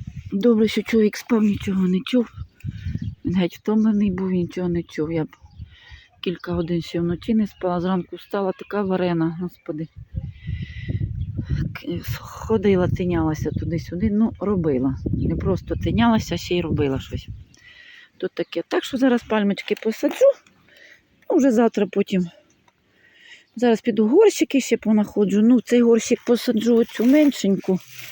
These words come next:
думаю, ось. А для цієї постараюсь, ну, побачу, якщо не знайду більший, то посаджу більший сюди.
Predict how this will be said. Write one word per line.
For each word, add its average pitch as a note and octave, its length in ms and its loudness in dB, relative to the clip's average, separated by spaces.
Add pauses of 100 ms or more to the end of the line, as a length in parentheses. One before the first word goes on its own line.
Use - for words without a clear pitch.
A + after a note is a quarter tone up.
(580)
думаю, D#3+ 600 0
ось. - 300 -4 (1040)
А F#3+ 100 0
для F#3+ 180 2
цієї A3+ 420 2
постараюсь, G#3 680 -2 (240)
ну, A3+ 120 -2
побачу, F3+ 480 0
якщо - 240 -6
не G#3 80 2
знайду G3 320 0
більший, G#3+ 460 -4
то - 100 -8
посаджу F#3 500 -4
більший D#3 460 -6
сюди. - 400 -10